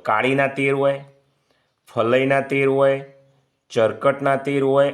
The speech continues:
અને લાલના તેર હોય. આ બધાનો સરવાળો થાય એટલે તેર ચોક બાવન પત્તા થાય. આવું જુઓ શું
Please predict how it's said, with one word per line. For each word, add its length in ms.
અને 160
લાલના 440
તેર 260
હોય. 220
આ 80
બધાનો 800
સરવાળો 500
થાય 340
એટલે 120
તેર 380
ચોક 180
બાવન 580
પત્તા 380
થાય. 240
આવું 180
જુઓ 240
શું 220